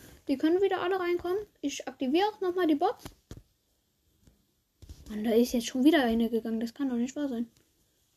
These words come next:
Okay, ich mach, komm. Ich weiß nicht,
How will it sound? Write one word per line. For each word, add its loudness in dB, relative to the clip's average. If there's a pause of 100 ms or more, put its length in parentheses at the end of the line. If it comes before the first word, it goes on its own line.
(2750)
Okay, 0
ich -8
mach, -2 (480)
komm. 2 (600)
Ich -18
weiß 0
nicht, -4